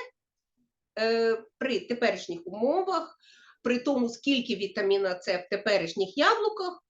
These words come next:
їх треба з'їсти кілограм. Так що оті три яблука в день, е, інформація вже застаріла. Щоб отримати норму по міді, яка є сильним антиоксидантом, потрібно з'їсти пів кіло горіхів. Ви уявляєте собі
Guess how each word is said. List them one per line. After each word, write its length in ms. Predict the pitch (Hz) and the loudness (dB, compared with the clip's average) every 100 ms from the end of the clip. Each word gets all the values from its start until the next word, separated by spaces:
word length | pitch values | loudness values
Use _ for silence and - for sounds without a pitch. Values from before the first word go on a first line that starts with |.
| _ _ | _ _
їх 160 | 269 311 | -2 0
треба 280 | 427 440 262 | 0 2 0
з'їсти 500 | 247 330 311 226 _ _ _ _ | 0 -2 -6 -8 _ _ _ _
кілограм. 520 | 214 208 226 170 - _ - - _ _ | -8 -6 -6 -6 -8 _ -20 -20 _ _
Так 180 | 226 226 | -4 -2
що 140 | - | 0
оті 260 | 285 285 339 | 0 4 4
три 160 | 359 359 | 8 6
яблука 540 | 262 247 240 240 254 | 6 4 2 0 0
в 140 | 226 | 0
день, 380 | 233 392 480 403 - _ - - | -2 4 4 4 -8 _ -20 -8
е, 440 | 226 220 226 226 233 | 2 6 6 6 2
інформація 680 | 269 302 311 349 349 311 | 0 2 2 2 2 -2
вже 180 | 240 254 | -2 -2
застаріла. 680 | 240 226 - 226 170 170 - _ - - - _ | -4 -6 -4 -4 -4 -8 -14 _ -20 -20 -20 _
Щоб 260 | - 320 311 | -2 0 2
отримати 600 | 330 349 349 320 294 330 | 2 4 4 2 2 2
норму 580 | 302 311 302 285 269 - | 2 0 -2 -2 -2 -6
по 200 | 277 262 | -6 -4
міді, 460 | 262 359 381 226 | 4 6 4 2
яка 300 | 226 - 226 | -2 -2 0
є 420 | 226 208 247 370 | 0 0 2 2
сильним 560 | 403 - 233 262 320 320 | 0 -2 -2 0 0 0
антиоксидантом, 960 | 320 311 285 - 311 247 220 170 - - _ _ _ _ _ _ | -2 -2 -4 -4 -8 -2 -2 -2 -8 -18 _ _ _ _ _ _
потрібно 480 | 233 226 370 320 247 | 0 4 4 6 4
з'їсти 340 | 247 381 370 | 4 2 2
пів 280 | - 247 294 | -2 -2 -4
кіло 280 | 277 254 233 | -4 2 4
горіхів. 420 | 233 190 170 202 | 2 0 -4 -2
Ви 80 | 277 | 0
уявляєте 580 | 302 285 285 330 381 370 | 0 0 0 0 -2 -6
собі 720 | 339 262 202 226 285 403 | -6 -6 -6 -4 -2 -2